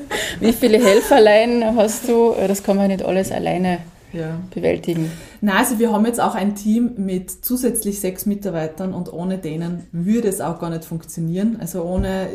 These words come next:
Speaker 2: unsere besten Mitarbeiter wären wir nicht da, wo wir jetzt sind.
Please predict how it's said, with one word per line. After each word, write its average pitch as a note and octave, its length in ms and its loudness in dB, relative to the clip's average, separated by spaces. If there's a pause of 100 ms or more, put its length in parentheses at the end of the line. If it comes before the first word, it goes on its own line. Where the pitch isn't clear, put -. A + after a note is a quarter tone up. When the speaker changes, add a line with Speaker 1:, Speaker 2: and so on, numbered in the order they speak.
(200)
Speaker 2:
unsere G#3 460 0
besten F#3 400 -4
Mitarbeiter F3+ 880 -6 (260)
wären F#3+ 240 2
wir A3+ 80 2
nicht G3 260 0
da, G3 120 0
wo F#3 100 0
wir F#3 120 -2
jetzt E3 260 -4
sind. F#3 280 -2